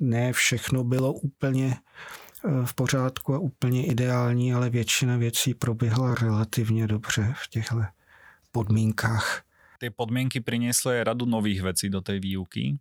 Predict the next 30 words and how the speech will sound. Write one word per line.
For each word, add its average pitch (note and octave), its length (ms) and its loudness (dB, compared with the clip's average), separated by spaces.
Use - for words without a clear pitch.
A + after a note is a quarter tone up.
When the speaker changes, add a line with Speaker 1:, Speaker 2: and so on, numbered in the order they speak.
Speaker 2:
A G2 100 -2
tak G2 160 -4
by G#2 80 -2
som G#2+ 240 0
sa A2+ 80 -2
možno G#2+ 320 0
opýtal, A2+ 400 0
že A2 80 -2
čo A2+ 160 -2
vnímate A2+ 480 2
vy A2 80 0
ako G#2+ 240 0
takú A2 320 -4
najpodstatnejšiu F#2+ 960 -2
z - 80 -2
tých G2+ 320 -2
inovácií F#2+ 480 0
vo F#2 160 -2
výuke? F#2 320 -4
Či G2+ 160 -2
už - 400 -4
vlastne G2+ 480 0
to, G#2 160 0
že G#2+ 80 2
sa G2+ 160 0
tie - 80 -2
prednášky G2 560 0
niektoré G#2 400 0
nahrávajú, G2 560 2
alebo, G2 480 0